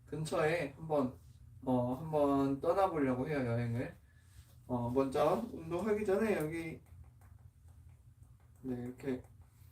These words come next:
복근에 여기 복대에 있는 이거 저주파를 켜보고요.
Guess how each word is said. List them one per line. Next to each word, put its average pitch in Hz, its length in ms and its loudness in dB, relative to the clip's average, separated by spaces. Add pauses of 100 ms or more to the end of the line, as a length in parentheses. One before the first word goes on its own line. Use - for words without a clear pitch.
(800)
복근에 143 760 0
여기 123 220 -2
복대에 135 480 2
있는 143 500 -2
이거 120 280 -2
저주파를 135 560 -2
켜보고요. 190 580 -2